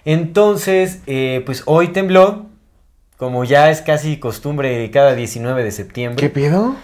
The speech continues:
Speaker 1: Está muy extraño. Hoy tembló, eh, bueno, estuvo la llovidita, pero fue luego, luego, ¿viste? O sea,
Speaker 2: Es que
Speaker 1: tembló y
Speaker 2: ya no
Speaker 1: después
Speaker 2: está
Speaker 1: se soltó
Speaker 2: lloviendo.
Speaker 1: la,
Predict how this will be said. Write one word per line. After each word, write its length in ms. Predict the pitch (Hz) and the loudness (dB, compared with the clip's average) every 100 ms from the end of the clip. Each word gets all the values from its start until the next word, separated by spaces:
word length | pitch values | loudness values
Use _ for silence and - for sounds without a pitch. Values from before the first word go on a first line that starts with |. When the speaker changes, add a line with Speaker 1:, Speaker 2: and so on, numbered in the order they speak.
| - _ | -20 _
Speaker 1:
Está 320 | - - 127 131 | -6 0 2 0
muy 300 | 123 143 165 | -2 0 0
extraño. 760 | 143 - 127 117 120 127 208 - | -2 -2 -4 -2 -2 -4 -6 -8
Hoy 140 | - 139 | -8 -6
tembló, 880 | 139 123 113 117 131 135 135 139 139 131 107 107 - | -4 -4 0 2 4 4 2 2 -2 -8 -14 -18 -18
eh, 220 | 123 113 | -14 -12
bueno, 280 | 127 160 165 | -10 -8 -6
estuvo 280 | 151 156 165 | -6 -2 2
la 120 | 135 | 2
llovidita, 520 | 123 123 127 156 175 | 2 0 -2 -2 -2
pero 180 | 170 151 | 0 0
fue 180 | 135 190 | 2 2
luego, 240 | 202 214 | 4 4
luego, 240 | 190 214 226 | 4 2 0
¿viste? 340 | 214 214 294 | -2 -8 -8
O 60 | 214 | -6
sea, 120 | 139 | -2
Speaker 2:
Es 140 | 160 185 | 0 2
que 80 | 147 | 4
Speaker 1:
tembló 180 | 214 175 | 4 6
y 20 | |
Speaker 2:
ya 80 | 190 | 6
no 80 | |
Speaker 1:
después 160 | 220 247 | 4 4
Speaker 2:
está 100 | 247 | 4
Speaker 1:
se 40 | 226 | 2
soltó 140 | 247 294 | 0 0
Speaker 2:
lloviendo. 120 | 294 131 | 0 -2
Speaker 1:
la, 100 | 113 | -4